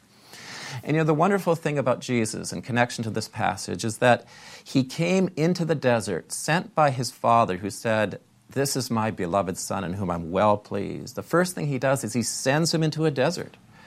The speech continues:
for forty days to symbolize the forty years of God's people that we're talking about today.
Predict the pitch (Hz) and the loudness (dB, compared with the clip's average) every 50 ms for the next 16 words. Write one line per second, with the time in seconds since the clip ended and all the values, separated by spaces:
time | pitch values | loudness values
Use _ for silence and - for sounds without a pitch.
0 | - - - - - 117 - - - 135 147 165 175 180 156 143 143 160 180 - | -20 -20 -4 -2 0 0 0 0 2 6 6 6 6 6 4 4 4 2 2 0
1 | - - - - - - - - - 113 - - 143 135 135 139 135 131 131 127 | -4 -8 -10 -12 -12 -12 -8 -6 -6 -4 -2 0 0 2 4 6 6 6 6 4
2 | - 120 - - - 139 143 147 147 147 139 123 123 135 143 147 147 139 127 - | 0 -4 -6 -4 -2 0 2 2 2 2 2 0 0 0 2 4 4 2 2 0
3 | 120 107 - 127 120 123 120 113 - - - - 156 151 - 113 107 - - 113 | -4 -2 2 4 4 4 4 4 0 -4 -2 -2 -2 0 0 0 0 0 0 -2
4 | - - 123 117 113 - 120 107 104 104 107 90 - - - 101 107 113 120 110 | 0 2 2 2 2 2 -2 -2 0 0 0 0 0 -4 -2 0 0 0 0 -2
5 | - - | -6 -10